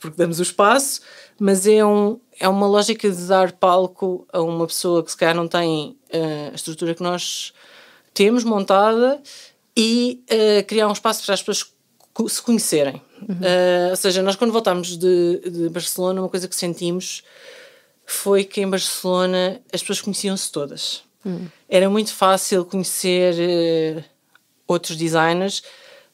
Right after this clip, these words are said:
Speaker 1: Claro que muitos deles também partilharam, tiveram na escola juntos ou tiveram em estúdios juntos e por aí afora, mas havia uma lógica de as pessoas encontravam-se em inaugurações, em, havia o lançamento de uma revista,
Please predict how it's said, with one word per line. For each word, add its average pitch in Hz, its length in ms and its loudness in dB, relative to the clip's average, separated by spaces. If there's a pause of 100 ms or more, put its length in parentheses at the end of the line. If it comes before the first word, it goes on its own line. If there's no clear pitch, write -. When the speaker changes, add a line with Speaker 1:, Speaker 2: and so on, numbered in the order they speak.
Speaker 1:
Claro 196 260 4
que 196 200 -4
muitos 190 300 -2
deles 185 160 2
também 180 340 0 (260)
partilharam, 156 720 -2
tiveram 147 260 -6
na 147 40 -6
escola 165 300 -2
juntos 185 500 0
ou 151 100 -2
tiveram 156 280 -8
em 156 40 -4
estúdios 165 360 -6
juntos 185 240 -2
e 185 40 -8
por 160 100 -10
aí 165 80 -2
afora, 185 360 0 (480)
mas 208 260 0
havia 214 600 0
uma 180 240 -2
lógica 185 720 -2
de 165 260 -2
as 160 80 -4
pessoas 180 180 -8
encontravam-se 202 480 -4
em 196 340 -2
inaugurações, 185 1120 -2 (480)
em, 165 880 -2 (400)
havia 175 360 -2
o 185 40 2
lançamento 190 380 -4
de 202 40 -6
uma 202 120 -2
revista, 175 840 -2